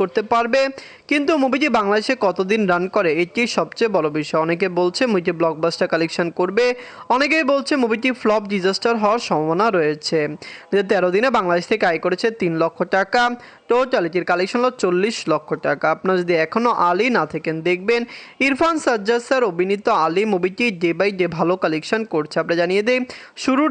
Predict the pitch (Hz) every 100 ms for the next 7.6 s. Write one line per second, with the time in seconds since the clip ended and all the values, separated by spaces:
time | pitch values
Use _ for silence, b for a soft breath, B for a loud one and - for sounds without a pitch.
0 | 254 254 233 247 269 254 196 196 196 180
1 | 190 - 180 165 190 175 170 175 180 247
2 | 247 180 190 220 214 160 160 - 233 220
3 | 160 156 147 156 - 160 165 160 196 220
4 | 247 254 B B - - 277 285 311 277
5 | 262 214 220 233 247 - 262 208 196 -
6 | 180 - 202 202 190 175 185 - 180 185
7 | 180 190 196 214 208